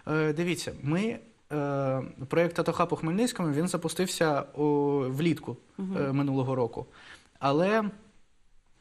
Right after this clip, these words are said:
Speaker 1: зараз ми переносимо наші потужності з Краматорська саме до Хмельницького, тому що усі знають, яка зараз, е, ситуація на Сході, і ми намагаємося досі, е, дозавершити цей момент.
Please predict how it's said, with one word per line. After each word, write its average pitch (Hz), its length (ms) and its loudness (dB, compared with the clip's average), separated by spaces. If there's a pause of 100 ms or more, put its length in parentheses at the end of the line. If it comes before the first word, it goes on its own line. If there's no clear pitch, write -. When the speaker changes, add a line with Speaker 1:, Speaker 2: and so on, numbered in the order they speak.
(200)
Speaker 1:
зараз 147 400 2
ми 160 180 0
переносимо 175 760 0
наші 156 320 0
потужності 160 640 -2
з - 60 -8
Краматорська 151 560 -2
саме 170 240 -2
до 151 80 -2
Хмельницького, 127 540 -4
тому 143 260 -4
що 143 200 -4 (340)
усі 156 300 0
знають, 151 360 0
яка 147 280 2
зараз, 135 400 0
е, 139 200 -2
ситуація 143 540 0
на 143 100 -2
Сході, 220 380 0 (380)
і 151 500 4 (640)
ми 170 380 0
намагаємося 170 720 2
досі, 156 480 0 (520)
е, 143 360 -4 (200)
дозавершити 175 880 0
цей 160 220 2
момент. 151 380 -2